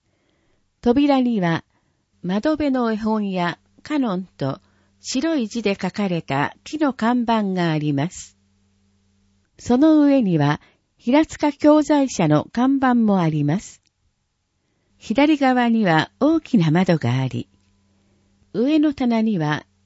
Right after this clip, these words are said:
図鑑や絵本が三冊飾られています。下の棚には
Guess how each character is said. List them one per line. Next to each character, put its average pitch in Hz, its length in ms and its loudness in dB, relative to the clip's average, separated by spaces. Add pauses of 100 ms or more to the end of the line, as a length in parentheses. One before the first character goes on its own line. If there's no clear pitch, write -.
(120)
図 190 160 -10
鑑 311 340 2
や 262 140 0
絵 233 100 -2
本 226 320 -4
が 139 260 -4 (280)
三 311 320 0
冊 - 320 -6
飾 180 280 -4
ら 185 100 -2
れ 170 140 -2
て - 120 -4
い 143 140 -2
ま 123 180 -4
す。 - 220 -20 (1300)
下 - 280 -2
の 311 140 2
棚 247 300 0
に 226 160 0
は 160 240 -2